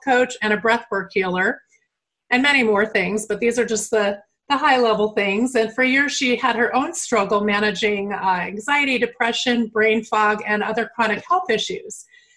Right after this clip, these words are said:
And, you know, she found that therapy and medication were only surface-level fixes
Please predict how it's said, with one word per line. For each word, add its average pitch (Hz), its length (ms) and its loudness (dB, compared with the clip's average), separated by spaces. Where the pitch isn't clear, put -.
And, 277 520 2
you 269 140 -2
know, 254 80 -6
she 285 180 -2
found 285 280 2
that - 120 -2
therapy 262 340 2
and 240 200 4
medication 254 720 0
were 208 160 0
only 226 380 2
surface-level 214 920 -2
fixes 185 680 -4